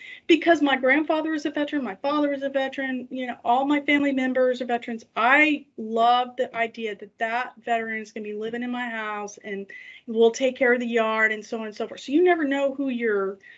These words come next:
who the seller is. So be sure that your agent is, is not gonna sit back, that they're gonna call the listing agent and have a conversation. "This is a veteran. They served in Iraq," or they did this, and advocate on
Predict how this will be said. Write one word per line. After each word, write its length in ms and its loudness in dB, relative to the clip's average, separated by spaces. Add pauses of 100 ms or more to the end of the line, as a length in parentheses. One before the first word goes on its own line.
(420)
who 120 6
the 40 -2
seller 440 2
is. 260 -8
So 280 2
be 200 -8
sure 300 4
that 200 4
your 540 -2 (460)
agent 720 2
is, 380 -4
is 200 -2
not 200 0
gonna 140 4
sit 220 0
back, 460 0
that 140 0
they're 140 4
gonna 200 2
call 460 0
the 80 -4
listing 340 -2
agent 340 -4
and 140 -2
have 120 -4
a 40 -10
conversation. 1080 0 (420)
"This 180 0
is 140 -4
a 60 0
veteran. 520 0
They 120 -6
served 340 -4
in 100 -2
Iraq," 480 2
or 100 -6
they 360 -2 (400)
did 220 0
this, 640 4
and 260 -4
advocate 760 -2
on 360 -10